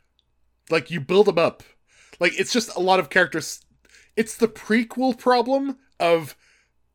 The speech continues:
the setting knows these characters are important, so there's lots of people saying, "Someday you're gonna be a real big, real big hero, kid," or something like that. But they're having the prequel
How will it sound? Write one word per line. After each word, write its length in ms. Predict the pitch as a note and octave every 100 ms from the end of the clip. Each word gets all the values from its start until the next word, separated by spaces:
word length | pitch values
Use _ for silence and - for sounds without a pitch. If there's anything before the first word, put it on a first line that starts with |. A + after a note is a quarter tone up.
| -
the 100 | E3
setting 540 | - - D#3 E3 F3+
knows 280 | E3+ F3+ F3+
these 180 | F#3 -
characters 360 | F#3+ F3+ F3
are 100 | F3+
important, 400 | E3+ E3 F#3+ F3+
so 120 | - D3
there's 140 | C3
lots 160 | B2+ -
of 60 |
people 180 | - A#2+
saying, 260 | D#3 C#3 A#2
"Someday 560 | - D3 D3 D3 C#3
you're 140 | B2+ B2
gonna 180 | C3+
be 120 | B2+ C3
a 60 |
real 260 | B2+ C#3 C#3+
big, 340 | C#3+ C3 A2+ _ _ _ -
real 180 | C#3
big 200 | C#3+ C3
hero, 380 | - E3+ D3 A2
kid," 380 | G#2+ A#2 A2 B2 _ _ _ _ -
or 60 |
something 300 | C3+ C3+ D3
like 180 | B2+ B2
that. 340 | C3+ C3 D#3+ - _ _ _ _ _ _ _
But 120 | F#3 F3+
they're 100 | D#3+
having 220 | G#3 G#3
the 60 |
prequel 400 | - G#3 - F3+